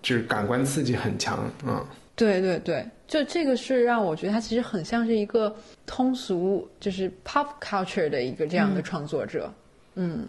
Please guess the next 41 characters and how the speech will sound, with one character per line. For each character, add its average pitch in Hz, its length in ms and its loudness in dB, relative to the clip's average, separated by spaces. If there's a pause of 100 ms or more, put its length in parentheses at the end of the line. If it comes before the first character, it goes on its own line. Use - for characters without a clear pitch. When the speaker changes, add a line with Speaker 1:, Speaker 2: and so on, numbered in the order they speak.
(160)
Speaker 3:
是 - 200 -10
的。 160 160 -8 (180)
Speaker 1:
嗯。 110 260 -2 (400)
Speaker 3:
其 - 120 0
实 220 140 2
我 214 320 6
觉 156 220 2
得 196 180 4
这 233 160 2
个 202 100 4
展 156 220 2
览 196 180 4
里 196 80 4
面， 147 140 2
当 196 100 6
然 220 80 4
你 175 60 4
说 208 140 4
的 220 80 6
这 226 40 6
个 220 60 6
作 220 100 4
品 170 140 0
没 135 220 2
有， - 280 2 (280)
在 190 160 4
这 202 80 4
个 202 80 4
展 175 120 2
览 185 140 2
没 170 80 2
有 190 80 4
展 180 220 -2
出 - 180 -2
嘛， 196 240 2
Speaker 2:
嗯。 208 260 2
Speaker 3:
但 208 140 4
是 208 180 4
其 196 160 0
实 214 140 2
它 - 260 2